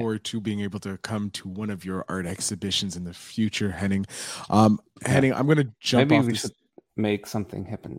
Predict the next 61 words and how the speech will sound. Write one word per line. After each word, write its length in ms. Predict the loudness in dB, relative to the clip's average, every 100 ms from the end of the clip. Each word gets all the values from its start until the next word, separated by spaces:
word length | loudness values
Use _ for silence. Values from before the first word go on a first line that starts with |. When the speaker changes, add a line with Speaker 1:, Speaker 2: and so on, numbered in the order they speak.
| -14
Speaker 2:
in 140 | -16 -18 _ -8
Montreal. 380 | -6 -6 -10 -16 -20 _ _ _ _
Speaker 1:
Oh, 100 | -2
I 100 | 2
would 200 | 2 0
l-, 60 | -2 -8
t-, 160 | -12 -14 -16
t-, 120 | -20 -12
yes, 540 | -4 2 2 2 -2 -2
I 80 |
would 200 | 0 2
love 460 | 2 2 2 0 -4
that. 280 | -10 -10 -10 -10
I 100 | -6
would 240 | -4 -2
love 400 | 0 2 2 2
for 540 | -2 -16 -18 -10 -6
a 20 | -4
chance 300 | -4 -6 -6
to 60 |
see, 280 | -8 -4 -2
uh, 200 | -2 -2 -4
an 80 | -4
exhi-, 360 | -4 -4 -6 -4
exhibition 600 | -4 -4 -4 -4 -4 -4
here. 200 | -4 -4 -8 -16 -16 -6
Uh, 200 | 0 2
I'm 140 | 2 4
gonna 140 | 4
jump 240 | 4 2 2
off 120 | 0
the 60 | 0
screen 300 | -2 -2 0
here. 100 | 0
I'm 80 |
gonna 160 | 0 0
go 140 | 0
give 240 | 0 -2 -2
you 120 | 0
the 100 | -2
chance 400 | -2 -2 -4 -2
to 60 | -2
let 120 | 0
my 100 | 0
audience 400 | 0 0 -2 -4
know 80 | -2
where 160 | -2
they 100 | -2
can 180 | -4 -6
find 460 | -6 -4 -2 0 0
you, 100 | 0
how 120 | 0
to 80 | -4
follow 440 | -4 0 2 2
you, 200 | 2 2
and 100 | 0
how 120 | -2
to 80 | -4
support 500 | -4 -6 -4 -2 0
you. 120 | 0
So 320 | 0 2 2